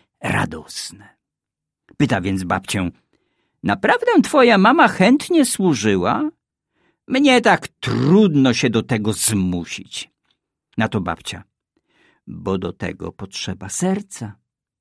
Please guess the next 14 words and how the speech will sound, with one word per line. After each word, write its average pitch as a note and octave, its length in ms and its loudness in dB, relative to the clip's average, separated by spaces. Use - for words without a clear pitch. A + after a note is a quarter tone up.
Nauczyłam C#4+ 560 2
się - 140 -2
od D3 140 0
mojej G3 380 2
mamy G3 320 2
pięknie B3 800 2
posługiwać D3+ 920 -6
przy - 240 -10
stole, F2 840 -10
przy D3+ 340 -2
dzieciach, F2+ 880 -12
przy - 240 0
gościach. F#2+ 1000 -6
Potem, C3 380 2